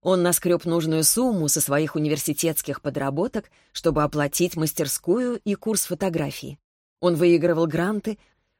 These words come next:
получил финансирование от декана. Одно лето проучился в Париже,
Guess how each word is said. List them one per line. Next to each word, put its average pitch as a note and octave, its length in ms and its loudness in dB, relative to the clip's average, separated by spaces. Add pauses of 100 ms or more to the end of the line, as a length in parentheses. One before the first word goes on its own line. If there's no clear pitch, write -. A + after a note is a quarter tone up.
(120)
получил E3+ 400 4
финансирование D#3+ 920 0
от D#3+ 220 -2
декана. C#3+ 540 -2 (560)
Одно F3 360 2
лето D#3 300 0
проучился C#3 580 0
в - 80 -8
Париже, G#3+ 580 -2